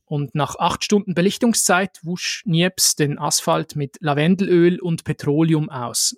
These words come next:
Also da sieht man bereits, es ist extrem viel Do-it-yourself, so ein Chemiemix quasi.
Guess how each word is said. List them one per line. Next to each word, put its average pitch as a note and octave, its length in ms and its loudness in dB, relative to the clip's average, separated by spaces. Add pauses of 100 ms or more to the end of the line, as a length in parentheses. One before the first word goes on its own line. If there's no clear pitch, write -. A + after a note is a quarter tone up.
Also D3 200 -4 (180)
da D#3+ 100 -2
sieht F#3+ 180 -2
man E3+ 140 0
bereits, D#3 300 0
es - 80 0
ist - 80 -8
extrem F#3+ 520 2
viel F#3 300 2
Do-it-yourself, F3+ 880 0 (400)
so - 160 -6
ein D3 480 -8
Chemiemix G#3+ 600 4
quasi. F3+ 440 2